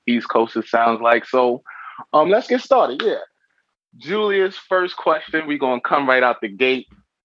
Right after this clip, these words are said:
guns ablaze. Well, not guns ablaze, but we just gonna come right out the gate 'cause <laughs> we like, um, the story. We like, like, kinda the backstory that kinda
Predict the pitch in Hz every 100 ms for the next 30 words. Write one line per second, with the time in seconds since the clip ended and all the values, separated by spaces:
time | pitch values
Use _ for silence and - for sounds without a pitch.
0 | _ 101 135 135 123 123 113 123 131 127
1 | 123 131 - - _ _ - 107 131 135
2 | 87 85 92 90 85 101 147 190 185 151
3 | 135 156 131 117 107 - 113 110 113 120
4 | 101 - - 147 - 151 107 - - _
5 | 110 143 160 143 135 123 - 117 117 113
6 | 101 113 - - 147 123 98 98 139 120
7 | 107 _ _ _ _ - 110 98 - 131
8 | 127 107 90 - 131 - - - 127 120
9 | 113 104 - 123 107 101